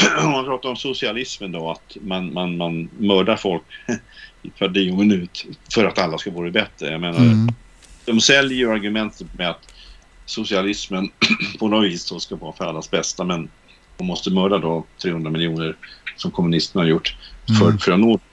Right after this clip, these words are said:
Speaker 1: Nu är det, nu är det pandemi, nu är det, åh, för allas bästa måste vi ge folk vacciner så de dör eller får, får allvarliga biverkningar.
Speaker 2: Mm.
Speaker 1: Det är hela tiden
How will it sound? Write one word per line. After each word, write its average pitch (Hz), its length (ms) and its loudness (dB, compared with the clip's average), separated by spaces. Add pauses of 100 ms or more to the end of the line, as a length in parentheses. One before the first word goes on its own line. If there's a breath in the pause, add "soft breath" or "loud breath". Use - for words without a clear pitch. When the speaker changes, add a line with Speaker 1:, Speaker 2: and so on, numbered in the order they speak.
(300)
Speaker 1:
Nu 123 280 8
är 135 100 6
det, 104 260 2 (280)
nu 113 180 -2
är 135 40 2
det 143 60 -2
pandemi, 110 540 -2
nu 92 200 -4
är 120 40 -2
det, 104 180 0
åh, 123 260 0 (220)
för 92 80 -2
allas 92 280 0
bästa - 340 -6
måste 101 320 -8
vi 87 200 -4 (560 loud breath)
ge 95 220 -2
folk 87 340 -6
vacciner 104 520 -2
så - 160 -4
de 90 180 -2
dör 87 300 2
eller 80 220 -2
får, 82 320 0 (240)
får 78 540 0
allvarliga 76 800 -2 (1300 loud breath)
biverkningar. 92 680 2 (520 loud breath)
Speaker 2:
Mm. 120 220 8
Speaker 1:
Det 110 100 8
är - 40 6
hela 117 220 4
tiden - 160 -16